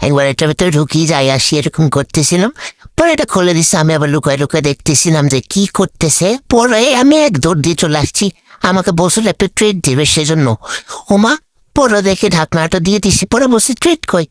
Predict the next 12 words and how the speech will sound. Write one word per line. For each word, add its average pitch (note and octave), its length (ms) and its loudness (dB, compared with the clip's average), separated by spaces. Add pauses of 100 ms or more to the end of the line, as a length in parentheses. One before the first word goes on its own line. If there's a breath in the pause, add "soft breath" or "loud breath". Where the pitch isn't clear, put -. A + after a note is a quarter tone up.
(420 loud breath)
এটা B3 200 2
বলার A#3 260 2
পরে C#4 180 -2
আবার G3+ 280 0
ঢাকনাটা F3 480 -2
দিয়ে G#3 220 0
দিছে। F3+ 400 0 (540 soft breath)
পরে A#3+ 160 2
দেখো G3 260 0
আমাকে E3 280 2
নিয়ে F#3+ 200 2
যাচ্ছে। F3+ 420 -2